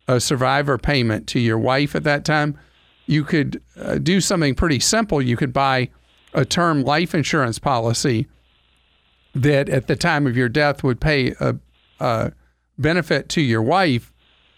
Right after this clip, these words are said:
And then regardless of where the sources of funds would be,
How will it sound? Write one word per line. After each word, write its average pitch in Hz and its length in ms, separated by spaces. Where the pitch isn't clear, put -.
And 151 220
then 165 420
regardless 156 680
of 135 160
where 156 360
the 135 140
sources 143 500
of 113 100
funds 139 340
would 117 160
be, 190 340